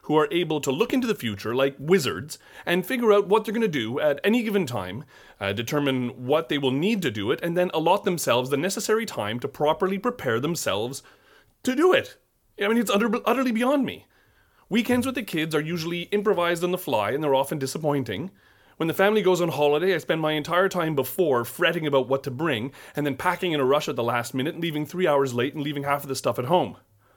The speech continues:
Ironically, <laughs> one of my new tasks at work is project management, but for some reason, I'm able to do that,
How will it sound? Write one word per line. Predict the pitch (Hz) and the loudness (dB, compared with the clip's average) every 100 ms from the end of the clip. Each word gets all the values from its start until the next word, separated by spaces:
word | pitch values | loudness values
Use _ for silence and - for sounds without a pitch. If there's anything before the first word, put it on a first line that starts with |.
| _ _ _ _ - | _ _ _ _ -4
Ironically, | 160 151 196 202 - - - - - - - | 0 2 2 2 -4 -16 -20 -14 -10 -10 -8
<laughs> | 143 120 - - - - | -10 -10 -14 -20 -16 -2
one | 151 | 0
of | 165 | 0
my | 151 | 2
new | 147 160 | 0 0
tasks | 170 139 139 - | 2 2 2 0
at | 131 | -4
work | 117 117 120 | -2 -4 -4
is | 120 | -2
project | 165 175 135 104 | 2 2 2 -2
management, | 107 95 98 104 | -6 -6 -8 -10
but | 139 | -10
for | 151 | -8
some | - 269 | -2 -2
reason, | 320 131 120 160 196 - - | -2 -4 -4 -6 -6 -16 -10
I'm | - 170 | -2 0
able | 226 262 | 0 -2
to | 214 | -2
do | 269 285 | 0 0
that, | 90 73 | -2 -8